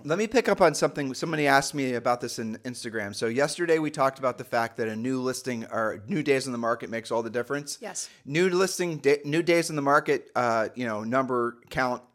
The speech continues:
Speaker 1: and the information Julie's giving you today is the knockout punch. So if you're an existing listing agent, uh, and you're essentially having, you're worrying about the seller's not gonna allow you to keep the listing and you're running down the clock on your listing contract,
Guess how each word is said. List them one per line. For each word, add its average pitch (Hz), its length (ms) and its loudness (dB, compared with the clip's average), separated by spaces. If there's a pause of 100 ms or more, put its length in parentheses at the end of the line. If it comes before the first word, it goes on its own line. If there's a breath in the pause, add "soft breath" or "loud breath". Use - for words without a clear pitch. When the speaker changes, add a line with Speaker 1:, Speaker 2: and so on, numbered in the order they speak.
(140)
Speaker 1:
and 151 260 4
the 143 80 6
information 143 540 -2
Julie's 131 280 0
giving 135 220 -4
you 131 80 -2
today 127 320 2
is 131 220 -6
the 131 80 -2
knockout 139 440 4
punch. 147 360 -6
So 147 100 2
if 135 140 -4
you're 170 100 4
an 208 80 2
existing 170 440 -4
listing 143 280 -4
agent, 104 340 -8 (500 soft breath)
uh, 127 160 2 (100)
and 147 180 4
you're 170 340 8
essentially 147 600 0
having, 135 460 2
you're 139 160 2
worrying 147 260 8
about 135 220 4
the 127 80 -4
seller's 135 360 4
not 131 180 0
gonna 117 180 -4 (100)
allow 127 220 4
you 131 100 0
to 120 80 -10
keep 139 160 -8
the 127 80 -8
listing 127 400 -4
and 113 80 -6
you're 110 120 -8
running 123 240 -2
down 127 140 -2
the 123 60 -6
clock 123 320 0
on 123 80 -6
your 110 140 -6
listing 120 240 -6
contract, 131 560 -2